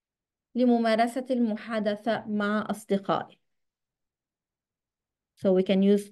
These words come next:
تخصيص over here. أحاول تخصيص وقت لممارسة المحادثة مع أصدقائي. Um, you can, obviously,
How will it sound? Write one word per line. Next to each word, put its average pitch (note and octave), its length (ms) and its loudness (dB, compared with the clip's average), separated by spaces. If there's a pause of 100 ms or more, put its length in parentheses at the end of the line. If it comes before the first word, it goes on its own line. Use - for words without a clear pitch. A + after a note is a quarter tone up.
تخصيص C4+ 920 2 (640)
over F3+ 260 0
here. G3+ 400 2
أحاول G3 460 2
تخصيص G#3+ 480 -2
وقت A3 420 0 (600)
لممارسة A#3 960 2
المحادثة G3 960 0
مع F#3 280 0
أصدقائي. F3 640 -6 (920)
Um, A#3 380 2 (120)
you B3 140 2
can, B3 440 0 (120)
obviously, D#4+ 600 2